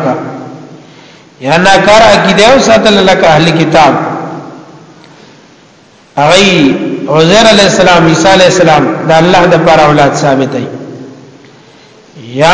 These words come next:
مشرکان فرشتي د الله د پر نوم ثابتای. نو الله فرمای، چا چې ناکار اعمال کو «یجز به»، د ته بدله ورکول شي، پاغه باندې بدله به ته ملاويږي. نو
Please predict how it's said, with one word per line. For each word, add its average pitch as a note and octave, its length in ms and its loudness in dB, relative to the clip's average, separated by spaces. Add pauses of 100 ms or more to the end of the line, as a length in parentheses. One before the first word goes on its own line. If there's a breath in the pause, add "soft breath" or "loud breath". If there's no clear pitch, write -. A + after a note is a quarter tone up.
مشرکان G3+ 640 2 (320)
فرشتي F3 420 0 (100)
د - 20 4 (140)
الله F#3 220 2 (120)
د - 20 4 (120)
پر D#3+ 140 2 (120)
نوم D#3 200 2
ثابتای. B2+ 540 -4 (1800 loud breath)
نو B2+ 120 -4
الله F#3+ 220 4 (100)
فرمای، A#3+ 260 2 (140)
چا A3+ 120 2 (140)
چې C#4+ 80 2 (220)
ناکار G3+ 360 2 (120)
اعمال F3+ 320 2 (140)
کو G#3 60 0 (180)
«یجز G#3 260 2 (160)
به»، D#3+ 160 2 (120)
د F#3+ 40 2 (100)
ته E3 180 2 (100)
بدله E3 280 2
ورکول D3+ 400 2
شي، - 120 -2 (100)
پاغه C3 320 0
باندې A2 260 -6 (320)
بدله G3 240 2
به D#3+ 300 2
ته C#3 120 -2
ملاويږي. C3 520 -2 (2500 loud breath)
نو G#3 60 -2